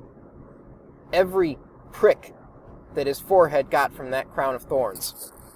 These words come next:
if you imagine each one of those represents one of your sins personally, that he paid the price for, he took the blame for it, even though he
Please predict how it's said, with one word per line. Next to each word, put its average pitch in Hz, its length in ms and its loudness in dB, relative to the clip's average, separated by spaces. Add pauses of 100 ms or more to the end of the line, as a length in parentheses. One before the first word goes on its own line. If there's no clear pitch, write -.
(540)
if 156 140 -10
you 254 100 2
imagine 190 420 0
each 220 220 -12
one 185 200 0
of 139 140 -4
those 127 340 0
represents 151 500 -6
one 165 240 2
of 123 120 -6
your 175 360 4
sins 135 440 -6
personally, 104 640 -6 (1040)
that 175 140 4 (120)
he 294 160 0
paid 320 280 0
the 254 60 -4
price 240 380 6
for, 143 280 0
he 254 120 -4
took - 280 -2
the 196 120 -10
blame 277 420 4
for 107 340 -2
it, 95 120 -8 (560)
even 208 180 0
though 185 140 6
he 208 420 -6